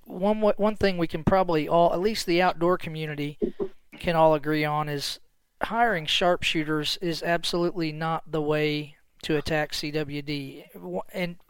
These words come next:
why is it that so many game and fish departments are going that route? Any ideas there?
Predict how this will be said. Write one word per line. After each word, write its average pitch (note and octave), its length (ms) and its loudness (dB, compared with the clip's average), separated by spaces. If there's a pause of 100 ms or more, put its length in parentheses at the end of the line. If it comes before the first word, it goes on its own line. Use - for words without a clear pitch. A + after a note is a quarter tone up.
(640)
why A3 380 2
is A3 280 2
it G3+ 160 -2
that F3 160 -2
so F#3 240 0
many F#3 220 -4
game E3+ 260 -2
and D3 140 -10
fish G#3 180 2
departments D#3 720 -2 (640)
are D#3+ 200 6
going E3 380 -2
that D#3 220 -4
route? D3 420 0
Any F3 240 -4
ideas F3 340 -2
there? F#3+ 240 -4